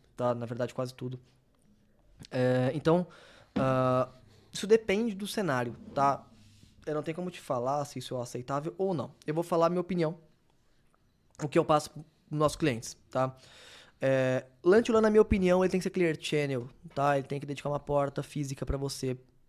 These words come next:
certo? Porque se você quiser passar múltiplas velans, você passa. Por quê? Se você tá transportando uma velan só pra você, cara, se você quiser transportar outra ali, você vai ter que usar um queen kill, talvez, você passar uma velan por dentro de outra,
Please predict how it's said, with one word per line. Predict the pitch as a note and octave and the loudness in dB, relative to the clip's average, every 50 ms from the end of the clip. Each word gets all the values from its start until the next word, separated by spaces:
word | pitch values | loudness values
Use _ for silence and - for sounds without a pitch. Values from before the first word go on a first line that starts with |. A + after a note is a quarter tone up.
| _ | _
certo? | - - C3+ C3 C3+ - C#3+ | -4 0 0 0 0 -2 -4
Porque | - D3 - | -6 -6 -6
se | C#3+ D3+ | -6 -6
você | D3+ E3 | -6 -6
quiser | D#3+ E3 F3 E3 E3+ E3 | -4 -4 -2 0 0 0
passar | - E3 D#3+ - D#3 C3 B2+ - - - - - - - | 0 -2 0 0 0 -2 -2 -4 -16 -20 -20 -18 -4 4
múltiplas | F3+ A3 D4 D4 - - - G#3 G#3 F#3 | 6 6 6 6 4 2 2 2 2 2
velans, | F#3+ F#3 F#3 F#3+ F#3 F#3 | 2 2 2 2 0 0
você | - F#3+ | -6 -6
passa. | - - D3+ C#3+ C#3 C3+ - - - A#2 A#2 _ _ _ _ _ | 0 2 4 4 4 2 0 -6 -8 -10 -10 _ _ _ _ _
Por | - A3+ C4 | -2 -2 -2
quê? | - - D#3+ C3+ | 0 0 0 0
Se | - - | 0 -2
você | F3+ G#3 | -6 -4
tá | - D#4+ - | -4 -4 -6
transportando | - A#3+ G3 - - F#3 D#3 E3+ D#3+ D3+ D#3+ | -6 -10 -10 -6 -4 -4 -2 -2 0 -2 -2
uma | D#3+ F3 E3 | -2 -2 -2
velan | D3+ C#3+ D3 C#3+ C#3 | -2 0 -2 -2 -2
só | - C#3 | -4 -6
pra | C3+ C3+ B2+ | -8 -6 -8
você, | B2 B2 - - E3+ | -8 -8 -2 -2 -2
cara, | E3+ - C#3+ C3 | -2 -2 -6 -8
se | C3 C#3 | -8 -6
você | |
quiser | C3+ E3 D#3 | -6 -6 -4
transportar | - F#3 F3+ - F3 D3+ - D3 C3+ B2+ - - - - - - - - | -4 -6 -4 -4 -4 0 0 0 0 0 -4 -12 -20 -20 -20 -20 -8 2
outra | - F3 F#3 G3 F#3 F3+ F#3 D3+ | 6 6 8 8 6 4 2 0
ali, | D3+ E3+ F3+ | 0 0 0
você | - | -2
vai | D3 D#3 | -4 -6
ter | - E3 | -6 -6
que | D#3 - | -6 -4
usar | E3+ F#3 | -4 -4
um | |
queen | F#3 - G#3 F#3 | -4 -2 -4 -4
kill, | D#3+ - - E3 D3 C3 B2 - | -4 -2 0 0 0 0 -2 -8
talvez, | - C3+ C3+ C3 C#3 C3 B2+ | -8 -8 -4 -2 -2 -2 -4
você | - | -6
passar | - - B2+ - C#3+ | -10 -10 -8 -6 -4
uma | C#3 C3 | -4 -4
velan | B2 C3 C#3 D3+ | -2 0 -2 -2
por | D3+ - D3 | 0 -2 -2
dentro | D3 D3+ D3 | -2 -2 -2
de | B2+ C3 | -2 -2
outra, | C#3 C#3+ C3+ B2+ - C3 A#2+ | 0 0 -2 -2 -6 -10 -12